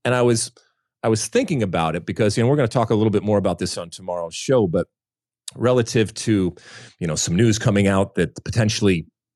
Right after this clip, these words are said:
the SoFi Stadium isn't gonna be part of the World Cup in twenty twenty-six. And it got me thinking about, well, you know what? You know,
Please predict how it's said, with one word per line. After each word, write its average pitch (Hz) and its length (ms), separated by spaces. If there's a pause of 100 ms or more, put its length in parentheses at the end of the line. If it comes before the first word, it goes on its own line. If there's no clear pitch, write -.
(140)
the 85 220
SoFi 110 380
Stadium 101 360
isn't 101 160
gonna 95 80
be 87 100
part 104 240
of 98 40
the 92 80
World 101 320
Cup 85 260
in 92 80
twenty 87 320
twenty-six. - 1300 (260)
And 117 340 (360)
it - 100
got 156 200
me 135 100
thinking 190 400
about, 113 360
well, 165 100
you 196 100
know 285 80
what? 247 260 (260)
You - 120
know, 123 200